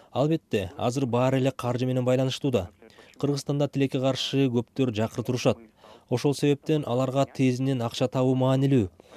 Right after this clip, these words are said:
Муну түшүнсө болот. Ал эми мүмкүнчүлүгү барлардын баарын мен билимин тереңдетүүгө чакырмакмын. Себеби билим алдыда дагы көп эшиктерди ачат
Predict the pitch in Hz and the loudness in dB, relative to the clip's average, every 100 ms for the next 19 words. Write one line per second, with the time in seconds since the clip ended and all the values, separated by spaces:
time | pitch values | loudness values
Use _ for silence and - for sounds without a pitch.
0 | - - 131 127 147 131 143 131 - _ | -10 -2 -2 -2 -4 0 4 2 0 _
1 | _ - 104 123 156 160 151 147 - 139 | _ -20 -2 4 6 6 6 4 2 -2
2 | 147 143 135 131 131 127 131 123 139 139 | 0 2 4 6 6 4 2 4 4 4
3 | 95 - - - - 127 127 110 120 127 | 2 -6 -20 -12 0 2 2 2 2 2
4 | 123 127 127 127 127 127 127 127 139 135 | 2 4 4 2 2 2 0 0 2 2
5 | - 95 85 - - _ - - 135 139 | 2 -4 -6 -16 -20 _ -4 2 4 6
6 | 151 143 113 123 139 135 - 110 120 120 | 6 6 2 2 4 2 2 2 4 6
7 | 127 117 - - - 113 127 135 110 139 | 6 4 -2 -20 -2 2 4 4 4 6
8 | 139 131 - 143 127 127 123 | 6 2 2 2 4 4 2